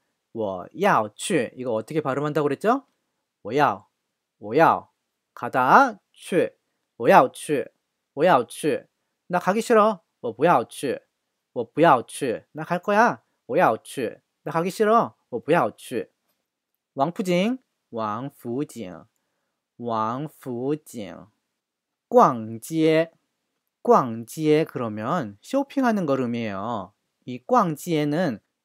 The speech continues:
막 가서 이제 물건을 사는 것만 의미하는 게 아니라 길도 걷다가 아이스크림도 사 먹다가 이렇게 아이쇼핑도 하다가 물건도 사다가 이런 걸 모두 통틀어서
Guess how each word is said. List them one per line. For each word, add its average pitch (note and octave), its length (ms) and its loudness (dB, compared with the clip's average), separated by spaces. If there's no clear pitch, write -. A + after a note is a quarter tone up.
막 G#3+ 280 -2
가서 D3+ 360 0
이제 C3+ 200 0
물건을 F#3 580 -4
사는 D#4 340 -2
것만 B3 280 4
의미하는 F3+ 340 0
게 G3+ 80 0
아니라 D3 440 -4
길도 F3+ 420 2
걷다가 C3+ 760 -2
아이스크림도 G#3+ 560 0
사 F#3+ 140 -2
먹다가 E3+ 640 2
이렇게 C#3 240 -2
아이쇼핑도 F#3+ 600 0
하다가 G3 380 -2
물건도 E3+ 360 -4
사다가 F3+ 440 -6
이런 D3+ 320 -2
걸 D#3 160 -2
모두 D#3 520 0
통틀어서 F3 680 -4